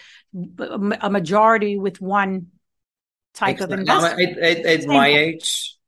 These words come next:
Speaker 2: and, you know, just, uh, you know, I have probably ten, fifteen years left for,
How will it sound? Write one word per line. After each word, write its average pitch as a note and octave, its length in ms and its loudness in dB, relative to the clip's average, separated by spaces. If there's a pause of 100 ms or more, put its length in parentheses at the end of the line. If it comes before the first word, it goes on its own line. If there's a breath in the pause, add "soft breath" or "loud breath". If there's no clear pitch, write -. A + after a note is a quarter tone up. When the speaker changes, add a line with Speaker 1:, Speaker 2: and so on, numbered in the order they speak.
(120)
Speaker 2:
and, G2+ 340 -8
you G#2+ 80 -4
know, G2+ 160 -6
just, G2+ 340 -6
uh, G2+ 220 -2 (460)
you - 100 -12
know, A2+ 60 -4
I A2+ 80 -4
have A2+ 240 -2
probably A2+ 340 0
ten, A2 220 -2
fifteen A2 380 -4
years G#2 180 -2
left G#2+ 280 0
for, G#2+ 240 -4